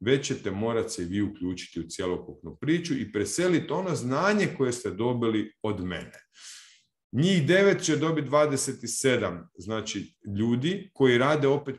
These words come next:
promet od dvije tisuće eura, što nas u konačnici dovodi do toga da ova trojica ovdje će pomoć ovoj devetorici da ovih dvadeset sedam napravi ovu prvu priču gore.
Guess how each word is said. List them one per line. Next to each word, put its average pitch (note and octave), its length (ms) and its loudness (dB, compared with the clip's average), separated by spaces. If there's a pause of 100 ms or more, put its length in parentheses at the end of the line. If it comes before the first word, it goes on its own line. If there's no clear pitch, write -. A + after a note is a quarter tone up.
promet B2+ 440 -6
od F2+ 200 -10
dvije G2+ 280 -8
tisuće - 460 -12
eura, D#3 280 -4
što - 200 -6
nas C3 200 -8
u G#2+ 100 -16
konačnici B2+ 560 -8
dovodi A2+ 400 -8
do G#2+ 120 -8
toga G2+ 320 -6
da F2 140 -8
ova B2+ 180 -2
trojica C#3 680 -2
ovdje A2 640 -4 (320)
će - 160 0 (180)
pomoć D#3+ 720 0
ovoj C3 280 0
devetorici A#2+ 760 -4
da A2 160 -2
ovih A#2 280 0
dvadeset A2+ 520 -4 (100)
sedam G#2+ 440 -4
napravi A#2+ 840 -4
ovu A#2 480 -4
prvu A#2 400 -6
priču G#2 460 -8
gore. F2+ 440 -10